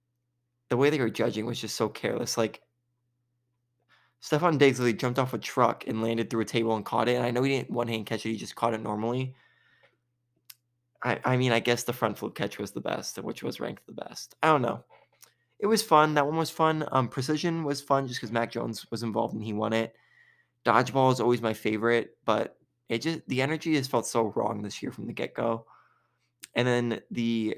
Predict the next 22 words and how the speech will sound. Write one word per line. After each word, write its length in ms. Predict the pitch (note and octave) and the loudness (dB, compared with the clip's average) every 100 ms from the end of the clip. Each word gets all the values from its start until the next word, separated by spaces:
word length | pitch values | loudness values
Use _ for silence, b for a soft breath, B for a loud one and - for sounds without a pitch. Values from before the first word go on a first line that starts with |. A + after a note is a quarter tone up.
| - | -6
quarterback 440 | - B2+ B2 A#2+ | 0 2 2 0
accuracy 480 | G#2+ G#2+ A2+ - A2+ | -2 -4 -6 -6 -2
one 400 | G#2 G#2 G#2 G2+ - - | -2 -2 -4 -8 -14 -8
was 220 | G#2+ - | -8 -6
fun 200 | A2 G#2+ | -6 -4
as 140 | G2 | -4
well. 440 | G2+ G#2+ G#2+ G2+ _ _ _ _ _ _ - | 0 2 2 -2 _ _ _ _ _ _ 2
Uh, 240 | G#2+ G2 | 4 4
Russell 240 | A2 A2 A2+ | 2 2 2
Wilson 220 | G#2 G#2 | 0 -4
was 100 | G2 | -6
great 400 | - G#2+ - - | -4 -2 -2 -6
in 60 | G3+ | -4
that 180 | G3+ - | -4 -2
one. 300 | G#2 G#2 G#2 _ _ _ _ _ _ _ _ | -2 -4 -6 _ _ _ _ _ _ _ _
It, 160 | - B2+ | 0 4
uh, 420 | C3+ C3+ C3 B2+ - _ _ _ _ _ _ _ _ _ _ _ - - | 6 6 4 0 -8 _ _ _ _ _ _ _ _ _ _ _ -20 0
they 120 | C#3 | 2
need 120 | E3 | 2
to 140 | G3 E3+ | 0 0
add 120 | D3 | 0
more. 540 | A2 A2 A2 - - | 2 2 2 -2 -10